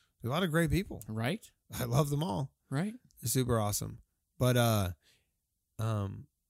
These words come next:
Speaker 1: but yeah, he, shout out to Doug 'cause it was fun, super fun time, and, uh, I,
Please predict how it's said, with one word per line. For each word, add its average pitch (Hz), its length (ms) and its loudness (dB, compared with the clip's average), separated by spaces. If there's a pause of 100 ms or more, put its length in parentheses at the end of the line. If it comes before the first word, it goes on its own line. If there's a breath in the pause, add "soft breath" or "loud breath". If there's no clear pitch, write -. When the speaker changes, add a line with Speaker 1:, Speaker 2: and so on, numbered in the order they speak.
(100)
Speaker 1:
but 117 100 0
yeah, 147 240 -4
he, 104 180 -10
shout 120 220 -4
out 120 80 -6
to 117 100 -8
Doug 107 280 -6
'cause 95 140 -6
it 98 60 -4
was 95 160 -6
fun, 98 380 -6
super 120 260 -6
fun 127 220 -4
time, 123 340 -4 (540 soft breath)
and, 104 360 -2
uh, 104 300 0
I, 110 140 -4